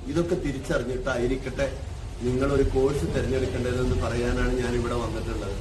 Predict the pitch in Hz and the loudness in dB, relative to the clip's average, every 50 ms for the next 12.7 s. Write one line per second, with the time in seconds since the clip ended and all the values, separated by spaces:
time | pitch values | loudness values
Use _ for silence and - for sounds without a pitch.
0 | - - - 131 139 139 143 139 127 123 135 143 143 143 - - - 131 127 131 | -4 -2 0 0 2 2 2 2 2 2 2 2 0 -2 -2 -4 -4 -2 -2 0
1 | 131 127 - 117 117 127 135 - - - - 175 180 185 170 - 139 123 123 117 | -2 -2 -2 -2 -2 0 -2 -2 0 4 6 6 8 8 6 6 2 0 0 -2
2 | 113 113 117 120 117 117 113 113 113 123 131 123 135 135 131 127 127 139 143 147 | -4 -4 -6 -6 -6 -6 -6 -4 -2 -2 -2 0 0 0 0 0 0 -2 -2 -2
3 | 143 - 139 127 123 123 123 117 104 107 110 120 127 135 139 143 170 170 180 185 | -4 -4 -6 -8 -6 -6 -4 -4 -4 -4 -4 -2 -2 -2 0 2 2 4 4 4
4 | 180 - 143 120 123 120 - 117 117 117 117 113 117 - - - - - - - | 4 4 2 0 -2 -2 -4 -4 -4 -4 -4 -6 -8 -12 -14 -14 -16 -16 -12 -6
5 | - 120 127 135 135 135 139 131 117 117 131 147 165 170 156 147 - - 143 135 | -2 -2 0 0 0 0 0 0 0 0 0 0 0 0 0 -2 -2 -2 -2 -2
6 | 135 131 120 - - - 165 - 131 - - 135 131 131 135 139 139 135 123 120 | 0 -2 -4 -4 -4 -4 -6 -6 -6 -6 -2 0 2 2 2 2 2 0 0 -2
7 | 117 - - - 170 185 180 175 180 175 170 143 160 143 127 131 120 120 120 120 | -4 -6 -2 2 4 4 6 8 6 6 4 2 -2 -2 -2 -2 0 0 0 0
8 | 120 117 113 110 113 113 - - - - - - - 151 170 185 190 185 170 151 | 0 -2 -2 -2 -4 -6 -8 -10 -14 -16 -12 -2 2 6 8 10 10 8 8 6
9 | 156 165 165 165 - 165 160 151 151 156 160 143 - - - - - - - - | 4 2 0 0 0 0 0 0 2 2 4 2 2 0 -4 -10 -14 -14 -14 -10
10 | - 127 127 123 120 117 120 120 117 117 117 117 113 113 120 120 107 - 131 131 | -6 -4 -2 0 0 0 -2 -2 -2 -4 -4 -4 -4 -4 -4 -4 -6 -4 -2 0
11 | 131 135 131 147 160 156 151 151 160 165 151 139 131 127 127 127 123 123 - - | 0 0 4 4 4 6 6 6 4 4 4 2 0 0 0 0 0 0 0 -2
12 | 127 131 135 139 143 147 147 147 151 151 151 - 170 | 0 0 0 2 4 4 4 4 2 2 0 0 0